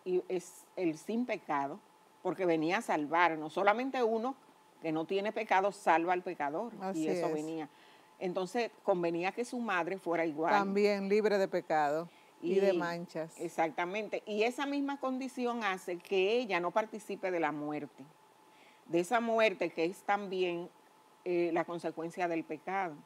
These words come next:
Speaker 1: Por eso, como ella no participó de ningún tipo de pecado, Dios la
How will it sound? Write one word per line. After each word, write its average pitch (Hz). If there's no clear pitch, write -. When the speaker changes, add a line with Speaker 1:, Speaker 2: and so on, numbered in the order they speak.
Speaker 1:
Por 190
eso, 208
como 180
ella 233
no 226
participó 202
de 208
ningún 214
tipo 262
de 254
pecado, 196
Dios 214
la 233